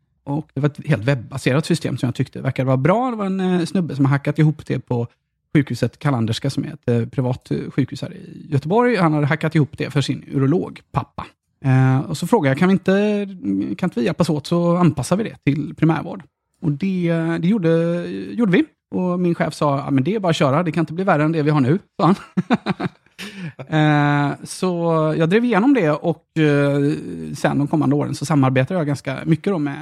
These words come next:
med Webdoc för att, eh, utveckla det till, eh, anpassa det till primärvård. Och idag är det I V G R det största journalsystemet bland privata, eh, vårdgivare då. Eh, så. De har en ganska stor del av marknaden i Stockholm också då.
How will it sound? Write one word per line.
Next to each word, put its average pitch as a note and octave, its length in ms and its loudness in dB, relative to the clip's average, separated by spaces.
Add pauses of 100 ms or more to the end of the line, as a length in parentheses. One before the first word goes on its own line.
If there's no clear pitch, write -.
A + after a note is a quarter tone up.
med C#3+ 600 -2
Webdoc C#3+ 360 -6
för - 60 -12
att, - 240 -10
eh, C#3+ 120 -12 (540)
utveckla D#3+ 420 0
det C#3 140 2
till, C3 340 0
eh, B2+ 280 -2
anpassa B2 340 0
det C3+ 160 -10
till A2+ 240 -6
primärvård. D#3+ 440 2
Och F3 80 2
idag D#3+ 360 0
är C#3 140 4
det B2 300 -2 (460)
I C#3+ 80 4
V C#3+ 100 6
G C3+ 100 4
R C#3+ 220 6
det C#3+ 120 4
största D3+ 480 2
journalsystemet C3 720 -2
bland A#2 320 -2
privata, A#2+ 680 0
eh, A2+ 180 0
vårdgivare A#2+ 480 2
då. C3+ 160 0 (460)
Eh, C3+ 400 -8
så. - 140 -18 (200)
De B2+ 120 -4
har C3+ 60 -2
en B2 60 -6
ganska B2+ 200 -6
stor B2+ 180 -8
del B2 140 -4
av B2 60 0
marknaden B2+ 340 0
i B2+ 40 -4
Stockholm - 500 -6
också D3+ 200 -10
då. D#3 100 -6